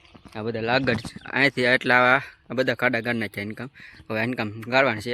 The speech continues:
પહેલાં નિશાન કરવાનું છે. ચાલો નિશાન બિશાન કરી નાખવી, પછી ખાડા ગાળવાનું છે. અહીંયા આપણે અકવાડા જ આ બગલું છે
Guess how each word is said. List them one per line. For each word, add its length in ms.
પહેલાં 280
નિશાન 260
કરવાનું 260
છે. 160
ચાલો 240
નિશાન 240
બિશાન 240
કરી 140
નાખવી, 260
પછી 300
ખાડા 220
ગાળવાનું 260
છે. 60
અહીંયા 280
આપણે 220
અકવાડા 500
જ 100
આ 240
બગલું 360
છે 80